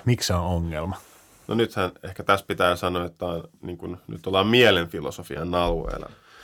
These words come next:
Speaker 2: Mutta niin filosofiassa niin tää tietoisuuden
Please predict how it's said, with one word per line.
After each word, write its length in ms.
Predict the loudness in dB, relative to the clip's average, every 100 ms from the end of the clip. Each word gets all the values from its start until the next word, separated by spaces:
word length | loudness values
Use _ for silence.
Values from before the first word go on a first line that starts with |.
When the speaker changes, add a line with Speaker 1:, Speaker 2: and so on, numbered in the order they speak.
| -20 -8
Speaker 2:
Mutta 240 | -2 4 6
niin 180 | 8 8
filosofiassa 680 | 8 8 6 2 0 0 2
niin 60 |
tää 320 | 6 8 8 4 -14 _ _
tietoisuuden 600 | 4 6 4 2 0 0